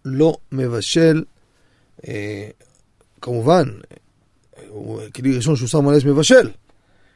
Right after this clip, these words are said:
אבל בדבר יבש מבושל, אין שום בעיה, אין פה גם נושא של מחזר, לכן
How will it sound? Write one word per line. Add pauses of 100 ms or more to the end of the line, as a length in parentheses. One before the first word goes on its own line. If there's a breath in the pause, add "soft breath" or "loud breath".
(180)
אבל (760)
בדבר (180)
יבש
מבושל, (760)
אין
שום
בעיה,
אין
פה
גם
נושא
של
מחזר,
לכן